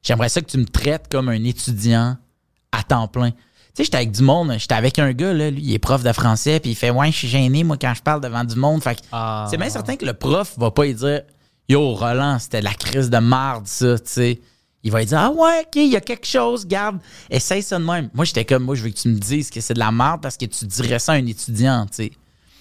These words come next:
Speaker 1: Fait que, euh, j'ai passé un an d'un cours du soir, tout deux mille huit.
Speaker 2: Tu fais-tu du stand-up en, dans les bars en, en même temps ?
Speaker 1: Non, parce que, euh, en deux mille huit,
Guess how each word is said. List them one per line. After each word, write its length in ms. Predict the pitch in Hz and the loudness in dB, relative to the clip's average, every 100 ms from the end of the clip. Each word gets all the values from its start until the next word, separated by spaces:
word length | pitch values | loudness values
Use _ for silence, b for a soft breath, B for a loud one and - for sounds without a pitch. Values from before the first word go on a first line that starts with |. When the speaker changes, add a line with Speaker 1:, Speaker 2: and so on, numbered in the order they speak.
| b b - - | b b -20 -16
Speaker 1:
Fait 240 | - 107 | -6 -4
que, 80 | - | 0
euh, 640 | 107 104 104 104 104 104 | 2 2 2 2 0 -2
j'ai 140 | 101 107 | -2 0
passé 440 | 110 110 - 131 - | 2 2 2 0 2
un 320 | 143 143 139 | 2 2 0
an 360 | 143 147 139 113 - | 2 0 0 -4 0
d'un 120 | 117 | 0
cours 200 | 120 120 | 4 0
du 80 | 101 | 0
soir, 340 | - 113 117 - - | 2 4 4 0 -12
tout 100 | - | -4
deux 160 | 135 135 | 0 2
mille 260 | 127 120 110 | 4 4 4
huit. 200 | 120 180 b b b b b | 2 0 b b b b b
Speaker 2:
Tu 120 | 110 | -2
fais-tu 220 | - 160 | -2 -2
du 60 | 143 | -6
stand-up 500 | - 151 135 151 151 _ _ | -2 0 2 0 -2 _ _
en, 200 | 123 123 | -4 -4
dans 160 | 123 127 | -2 -2
les 100 | 123 | -2
bars 320 | 113 139 143 | 0 0 2
en, 400 | 117 117 113 110 | 0 0 -2 -2
en 40 | 113 | -2
même 160 | 120 120 | -4 -2
temps ? 220 | 185 202 _ _ - | -4 -4 _ _ -2
Speaker 1:
Non, 460 | 110 127 151 175 175 | 2 4 4 0 -2
parce 460 | 117 104 - - | -4 -4 -2 -4
que, 440 | - 143 135 139 139 - | -4 -2 0 0 -2 0
euh, 520 | 120 113 107 107 107 101 - | 2 4 4 4 4 2 2
en 140 | 107 | 2
deux 220 | 104 127 143 | 4 2 2
mille 240 | 131 117 | 0 0
huit, 200 | 123 156 | -2 -2